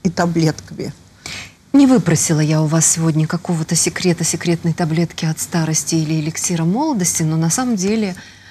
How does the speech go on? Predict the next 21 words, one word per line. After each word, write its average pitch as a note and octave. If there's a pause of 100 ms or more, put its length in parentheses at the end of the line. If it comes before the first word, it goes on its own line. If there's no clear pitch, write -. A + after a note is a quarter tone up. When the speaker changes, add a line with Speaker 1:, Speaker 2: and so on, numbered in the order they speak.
(140)
Speaker 2:
э, D#3 (380)
мы E3+ (340)
вместе E3+
со F3
зрителями F#3
сегодня F3
получили E3+
очень E3+
много, F3 (320)
на F3
самом F#3+
деле, F3
важных, F#3 (340)
на F3
первый F#3
взгляд, F3
простых, F#3 (380)
а F3+
действительно F3
важных D#3+
советов, F3